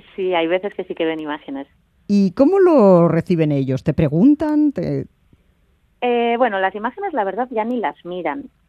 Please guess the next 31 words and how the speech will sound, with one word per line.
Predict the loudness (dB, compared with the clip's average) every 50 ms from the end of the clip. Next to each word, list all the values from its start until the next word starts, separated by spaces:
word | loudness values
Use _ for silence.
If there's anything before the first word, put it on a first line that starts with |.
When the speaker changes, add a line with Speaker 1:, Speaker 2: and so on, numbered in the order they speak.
| _ _ -16
Speaker 1:
Mm, | -16 -14 -12 -12 -12 -12 -12 -12 -12 -10
porque | -12 -10 -10 -8
al, | -6 -4 -4 -4 -4 -6 -8 -10 -14 -20 -20 -20 _ _ _ _ _ _ -8
los | -2 0 0 0 0 -2
aparatos | -4 -4 -4 -2 -2 -2 0
que | 0
hay | 2 4
hoy | 4 4
en | 2 2 2
día | 2 2 2 0 -2 _ -20 -20 -20 _ _ _ _ -14
no | -8 -6 -6 -4 -4 -4 -4 -4 -2 -4 -4
son | -4 -6 -8 -6 -6 -6
muy, | -8 -8 -8 -6 -6 -6 -6 -4 -4 -4 -4 -4 -2 -2 -2 -2 -4 -4 -4 -4 -6 -6 -8 -12 -18 _ _ _ _ _ _
no | -8 -8 -6
son | -6 -6 -6
muy | -6 -6 -6
escandalosos. | -8 -8 -8 -8 -8 -8 -6 -6 -8 -10 -10 -12 -20 -20 -20 _ _ _ _ _ _ _ _ _ _ _ _ _ _ _ _ _
Pero | 0 0 2 2 2 2 2 2 2 2 2 2 2 2 2 2 2 2 2 0 0 -2 -4 -6 -8 -12 _ _ _ _ _ _ -10
sí, | -10 -6
sí | -6 -2 -2
que | -2
suelen | -4 -4 -8 -8 -10
preguntar. | -14 -12 -12 -12 -6 -6 -6 -6 _ _ _ _ _ _ -8
O | -2 0 2 2 2 2 2 2 2 0 0
decirme | -2 -4 -4 -4 -4 -4 -4 -4 -6
el | -8 -10
niño, | -12 -12 -12 -10 -8 -8 -8 -8 -10
"Y | -10 -10
ama, | -8 -8 -6
¿y | -8 -10
tú | _ -12 -14 -14